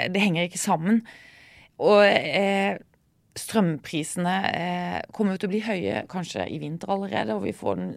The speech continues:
nye klagestormen fra Sørlandet, og likevel så gjør det ikke noe akutt, de kunne gjort så mye, mm, kjappere. Men de har så god tid, jeg synes det virker så, og høringsfristen bare på denne rapporten er i femtende desember, og det er jo ikke sånn veldig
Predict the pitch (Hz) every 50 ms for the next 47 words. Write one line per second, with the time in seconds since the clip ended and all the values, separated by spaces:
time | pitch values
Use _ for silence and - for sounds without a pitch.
0 | - 202 190 175 165 165 196 190 127 135 160 - 175 160 175 175 196 202 - -
1 | 202 170 151 156 180 196 208 202 - 190 180 170 190 190 165 175 151 127 127 160
2 | - 208 202 202 196 175 175 - - - - - - - 233 - 233 214 208 226
3 | 214 185 175 - - 226 233 220 214 92 95 214 220 208 - _ _ _ _ _
4 | _ _ _ _ _ _ - - - - - - - 67 64 - - - _ -
5 | - 277 269 277 - - - 311 - - _ _ _ _ _ 220 220 262 220 202
6 | 202 - 294 247 - - 233 - - - 262 302 359 - 285 269 262 302 285 -
7 | - - 131 - - - - - - - - - - - - 247 - - - 247
8 | 277 294 269 214 170 - 165 175 175 - - 190 180 - - - 214 220 214 202
9 | 170 151 170 175 - - 185 185 180 170 160 160 185 170 - 180 170 - 294 294
10 | - 87 - 233 - - _ _ _ _ _ _ _ _ _ _ - - 185 151
11 | 147 156 - _ 208 214 226 214 220 - 202 175 170 185 214 277 370 - - -
12 | - - - - - - - _ - 202 220 220 208 - 175 175 247 226 277 269
13 | 233 196 226 196 175 160 160 170 175